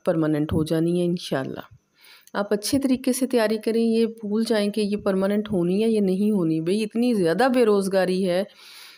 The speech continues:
जिसका कोई हाल नहीं है। एमएससी, एमफिल लोग प्राइवेट स्कूलों में पाँच पाँच, छः छः हज़ार रुपये पढ़ाने को तैयार हैं। इनकी तो फिर पे अच्छी है, लेकिन फिर भी इंशाल्लाह इन्होंने परमानेंट हो जाना है। इसके बाद जी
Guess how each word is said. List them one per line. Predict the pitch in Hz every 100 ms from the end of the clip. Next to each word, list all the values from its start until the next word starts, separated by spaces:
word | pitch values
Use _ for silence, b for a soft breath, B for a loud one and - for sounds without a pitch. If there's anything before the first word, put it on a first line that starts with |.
| B 202
जिसका | - - 202
कोई | 202 208
हाल | 190 165 175
नहीं | 180 175 170
है। | 190 214 B B B 185
एमएससी, | 202 202 196 - 202 190 190
एमफिल | 190 196 214 196
लोग | 175 170 170 170 - _ - -
प्राइवेट | 160 190 175 185 185
स्कूलों | - 185 180
में | 175 175
पाँच | 170 175
पाँच, | 185 185 -
छः | 240
छः | 233 233
हज़ार | 190 165 156
रुपये | 156 -
पढ़ाने | 170 170 147 156
को | 165
तैयार | 156 143 143
हैं। | 151 - b b b -
इनकी | 185 175
तो | 240 269
फिर | 277 285 -
पे | 247 262
अच्छी | 262 - 285
है, | 254 156 - - - _ _ _ _ _ _ _ - 202
लेकिन | 214 220
फिर | 240 208
भी | 202
इंशाल्लाह | 180 - 160 156
इन्होंने | 156 156 156
परमानेंट | 156 156 147 147 151
हो | - 143
जाना | 139 135 131
है। | 131 - b b b b b b b
इसके | 226 - 262
बाद | 226 226 220
जी | 226